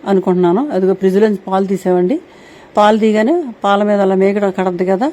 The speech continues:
ఆయన పక్క గెంటేసి ఫ్రిడ్జ్లో పెట్టుకుంటాం మేము. పెట్టగానే ఏమవుతుందంటే, తెల్లవారిన తర్వాత ఆ పాల మీద ఉన్న ఆ మేకడ, పచ్చి మేకడ అంతా కూడా అలా వస్తుందండి. అవన్నీ స్పూన్తో కలిపేసుకుని ఆ తర్వాత కాఫీ పెట్టుకుంటాం అనమాట. ముందు పాలు మేము లోపల పెట్టేటప్పుడు ఇంకో చిట్కా ఏంటంటే,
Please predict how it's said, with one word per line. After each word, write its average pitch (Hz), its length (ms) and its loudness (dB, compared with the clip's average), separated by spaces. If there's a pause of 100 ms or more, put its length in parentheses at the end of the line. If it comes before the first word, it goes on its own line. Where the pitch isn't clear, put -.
(120)
ఆయన 180 220 0
పక్క 180 300 -4
గెంటేసి 185 500 -2
ఫ్రిడ్జ్లో 220 340 -2
పెట్టుకుంటాం 180 480 0
మేము. 131 120 -4 (580)
పెట్టగానే 214 400 0
ఏమవుతుందంటే, 220 460 -2
తెల్లవారిన 214 440 0
తర్వాత 196 380 -2 (320)
ఆ 190 40 -4
పాల 190 300 -2
మీద 214 140 0
ఉన్న 202 300 0 (440)
ఆ 190 40 2
మేకడ, 214 280 0
పచ్చి 202 300 -4
మేకడ 208 200 -2
అంతా 214 300 0
కూడా 233 120 -2
అలా 190 140 0
వస్తుందండి. 175 560 -2
అవన్నీ 190 260 -2
స్పూన్తో 196 380 -2
కలిపేసుకుని 190 640 -2 (540)
ఆ 226 60 4
తర్వాత 202 360 -2
కాఫీ 226 260 0
పెట్టుకుంటాం 202 460 0
అనమాట. 165 300 -2 (640)
ముందు 240 280 4
పాలు 233 580 2
మేము 214 220 -2
లోపల 208 240 0
పెట్టేటప్పుడు 226 380 0
ఇంకో 214 140 -2
చిట్కా 208 340 -4
ఏంటంటే, 214 480 0